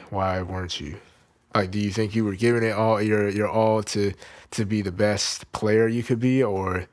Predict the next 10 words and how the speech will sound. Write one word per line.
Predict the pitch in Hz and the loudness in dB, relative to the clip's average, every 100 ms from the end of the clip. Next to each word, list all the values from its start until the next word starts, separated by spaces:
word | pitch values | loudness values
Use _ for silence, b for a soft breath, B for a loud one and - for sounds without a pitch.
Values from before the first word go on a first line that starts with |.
| b b b b b b b b _ _ _ _ | b b b b b b b b _ _ _ _
was | 113 95 | -2 0
there | 104 | 0
anything | 107 101 101 98 | 0 -2 -2 -2
that | 95 | -2
was | 92 95 | -2 -4
sort | 101 95 | -2 -2
of | 90 | -2
stopping | - 107 95 98 | -4 -2 -2 -2
you | 92 | -4
outside? | 87 - 95 92 90 92 92 | -4 -4 -2 -2 0 -2 -4